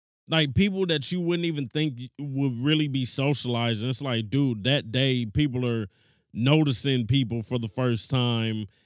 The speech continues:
and they're like, "Oh, okay," like, "Oh, you're cool, I'm cool," and then everybody's getting along, right?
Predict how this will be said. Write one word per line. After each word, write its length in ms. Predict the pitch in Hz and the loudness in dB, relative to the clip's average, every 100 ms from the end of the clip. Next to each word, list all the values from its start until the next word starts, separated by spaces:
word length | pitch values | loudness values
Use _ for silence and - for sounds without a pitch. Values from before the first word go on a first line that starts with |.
| - | -10
and 120 | 110 | -4
they're 120 | 127 139 | 0 0
like, 240 | 120 107 | -2 -2
"Oh, 320 | 147 160 160 | -2 0 0
okay," 280 | 170 175 156 | -2 -2 -2
like, 220 | 156 160 | -2 -2
"Oh, 140 | 156 165 | -2 -2
you're 240 | 156 180 | 0 -2
cool, 320 | 156 170 160 | -2 -4 -2
I'm 180 | 160 175 | -2 -6
cool," 300 | - 175 156 | -2 0 0
and 80 | 143 | 0
then 120 | 135 123 156 | -2 -2 -2
everybody's 680 | 170 170 156 147 143 127 | 0 0 0 0 0 -2
getting 240 | 113 135 120 | -2 -2 -2
along, 480 | 120 117 110 95 | -4 -4 -4 -6
right? 380 | 87 107 123 127 | -8 -4 -2 -2